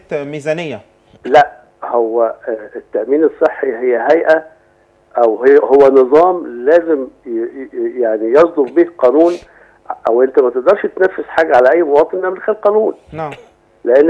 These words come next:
Speaker 2: ده تامين صحي اجتماعي، آه، تكافلي.
Speaker 1: من
Speaker 2: وعلى
Speaker 1: المنوط بيه
Speaker 2: فكرة أنا
Speaker 1: وضع
Speaker 2: بس عايز
Speaker 1: القانون؟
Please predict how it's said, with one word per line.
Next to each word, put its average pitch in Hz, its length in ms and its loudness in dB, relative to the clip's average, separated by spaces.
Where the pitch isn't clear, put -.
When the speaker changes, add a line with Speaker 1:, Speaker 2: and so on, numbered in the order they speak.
Speaker 2:
ده 180 120 6
تامين 170 440 0
صحي 180 320 -6
اجتماعي، 143 720 0
آه، 120 60 -4
تكافلي. 127 680 0
Speaker 1:
من 233 180 -4
Speaker 2:
وعلى - 180 6
Speaker 1:
المنوط 247 200 2
بيه - 100 0
Speaker 2:
فكرة 240 120 2
أنا 240 140 2
Speaker 1:
وضع 190 80 4
Speaker 2:
بس 180 80 -2
عايز 165 240 2
Speaker 1:
القانون؟ 147 140 2